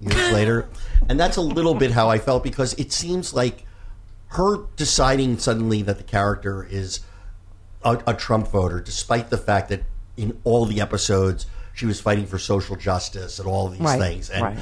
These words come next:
Speaker 1: and it, we were going up against Republicans and all that. It was just like, it, even if they execute it well,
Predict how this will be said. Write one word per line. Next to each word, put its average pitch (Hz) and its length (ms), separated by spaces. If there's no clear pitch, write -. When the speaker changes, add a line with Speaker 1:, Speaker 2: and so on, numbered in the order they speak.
Speaker 1:
and 104 160
it, - 240
we 104 120
were 90 100
going 104 280
up 98 160
against 98 340
Republicans 95 560
and 101 80
all 92 100
that. 92 200
It 147 40
was 147 100
just 185 160
like, 151 220
it, 156 140
even 208 280
if - 100
they 135 180
execute 110 500
it - 120
well, 85 500